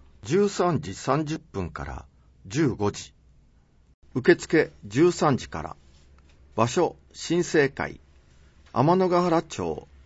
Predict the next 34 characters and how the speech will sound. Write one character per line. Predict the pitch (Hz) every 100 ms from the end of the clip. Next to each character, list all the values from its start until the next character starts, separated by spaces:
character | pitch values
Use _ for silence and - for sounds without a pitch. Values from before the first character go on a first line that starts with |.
| _ - - - -
五 | 123 190
の | 127 -
三 | - 170 170
十 | 123 87
二 | 78 90
の | 90 -
一。 | 98 - - 107 - _ _ _ _ _ - _ _ _
対 | 131 143
象、 | 147 156 123 104 - - - _ _ _
市 | - -
内 | 220 180 110
在 | 92 110 120
住 | 104 104 98
で | 95 90 - _ - _
社 | - 139
会 | 190 190
的 | 196 175 165
つ | -
な | 170 170
が | 165
り | 156
が | 143
な | 135 147
い | 127
方。 | 98 - 90 - _ _ - _ _ _ _ - - -
申 | 127 180
し | -
込 | 170
み | 160
問 | 147 139 127
い |
合 | 120
わ | 113
せ、 | - 104 87